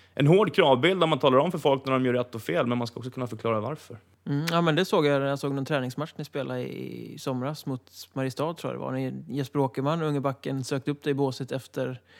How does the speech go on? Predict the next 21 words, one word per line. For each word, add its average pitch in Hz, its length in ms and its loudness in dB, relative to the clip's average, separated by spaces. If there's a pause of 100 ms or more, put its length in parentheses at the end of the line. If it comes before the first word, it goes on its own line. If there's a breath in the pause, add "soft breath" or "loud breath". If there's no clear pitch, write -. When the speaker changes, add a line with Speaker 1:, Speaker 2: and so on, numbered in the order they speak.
(300 loud breath)
Speaker 2:
slutsignal, 151 520 2
och 139 60 2
ni 143 80 2
stod 135 280 0
i 131 360 0
en 131 180 -4
halvtimme, 143 440 0
kändes 156 280 -4
det 139 60 -8
som, 131 260 0
och, 123 260 0
och 127 140 -2
liksom 135 320 0
ritade 135 420 4
på 139 100 -2
någonting. 123 360 0
Men 120 180 -2 (460 loud breath)
är 147 120 8
det 151 60 8
liksom 151 280 4
den, 160 400 6